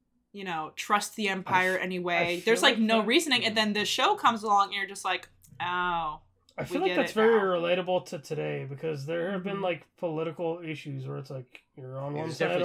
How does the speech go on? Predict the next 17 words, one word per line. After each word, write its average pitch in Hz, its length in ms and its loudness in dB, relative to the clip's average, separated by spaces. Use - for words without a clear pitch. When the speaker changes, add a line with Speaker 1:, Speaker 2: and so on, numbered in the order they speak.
Speaker 3:
social 180 80 -2
Speaker 2:
you're 180 100 -2
not. 196 80 0
Speaker 3:
commentary 92 400 -6
within 90 200 -16
the 90 80 -18
show. - 180 -8
Speaker 2:
Yeah. 208 280 6
Speaker 1:
Yeah, 233 500 6
Speaker 2:
But 262 140 8
I 285 40 10
Speaker 1:
yeah. - 120 8
Speaker 2:
feel 294 100 0
like 294 140 0
it's 240 180 0
not, 220 300 0
like, 175 400 -4